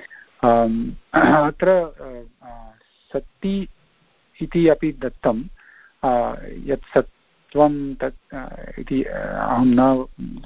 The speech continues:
सम्यक्तया वक्तुं शक्नोमि, परन्तु, अ, यत्र यत्र अयुतसिद्धत्वं तत्र तत्र समवायसम्बन्धः, अपि च यत्र यत्र विपरीतरीत्या यत्र यत्र समवायसम्बन्धः तत्र तत्र अयुतसिद्धत्वम्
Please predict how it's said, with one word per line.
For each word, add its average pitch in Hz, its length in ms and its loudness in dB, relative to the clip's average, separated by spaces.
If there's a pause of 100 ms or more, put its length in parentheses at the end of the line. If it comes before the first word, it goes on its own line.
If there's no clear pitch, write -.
सम्यक्तया 131 480 4
वक्तुं 127 240 -6
शक्नोमि, 127 240 -4
परन्तु, 123 340 -2
अ, - 640 -6 (140)
यत्र 135 340 2
यत्र 156 280 2
अयुतसिद्धत्वं 143 1040 -8
तत्र 131 220 -8
तत्र 131 320 -8
समवायसम्बन्धः, 123 1200 -6
अपि 139 320 -8
च - 100 -4
यत्र 147 400 0
यत्र 127 220 0
विपरीतरीत्या 131 680 0
यत्र 120 300 -4
यत्र 135 220 -2
समवायसम्बन्धः 123 1080 -2
तत्र 131 300 -2
तत्र 135 360 0 (440)
अयुतसिद्धत्वम् 135 880 2